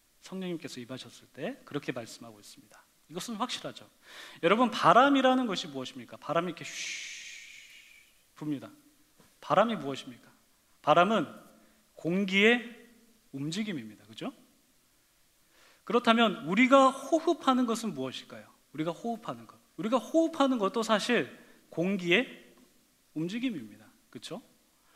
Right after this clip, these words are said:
우리가 숨을 들이마시고 내쉬는 것, 이것은 우리의 호흡기를 통해서 공기가 들어왔다 나갔다 하면서 지금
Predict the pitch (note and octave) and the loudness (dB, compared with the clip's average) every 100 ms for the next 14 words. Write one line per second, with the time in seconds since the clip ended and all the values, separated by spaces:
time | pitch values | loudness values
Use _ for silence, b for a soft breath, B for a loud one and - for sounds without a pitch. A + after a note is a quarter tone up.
0 | B B B B B B - G#3+ A#3+ A#3+ | B B B B B B -2 6 6 6
1 | - C#4+ C#4+ C4+ F#3+ G3+ G#3+ G3+ F3+ E3+ | 4 6 6 6 4 2 6 4 4 -2
2 | D3+ F#3 C#4 E4 - - A#2 D3 G#3 A3 | 0 2 2 0 -8 -16 0 4 4 2
3 | - B3+ A3 D3 A#2 - _ _ - D#3+ | 0 0 -2 -6 -10 -12 _ _ -8 -2
4 | G3+ B3 B3+ - - E3 G#3 A3+ A3 - | 0 2 2 0 -6 -2 2 2 0 -2
5 | D#4 D#4+ - - G#3 G3+ G3+ A3 G3 F#3 | -2 -2 -8 -4 -2 0 -2 -4 -2 0
6 | G#3 G3 D#3+ F3 F#3+ F3+ A#3 D4+ - - | -2 -6 -4 -2 0 4 4 4 -10 -18
7 | - C#3+ C#3 C#3+ B2+ C#3 D#3 E3+ F3+ F3 | -10 -4 -4 -4 -6 -4 -2 -2 -2 -4
8 | D#3+ C#4 D4 - C3+ C3 | -2 -4 -4 -10 -8 -8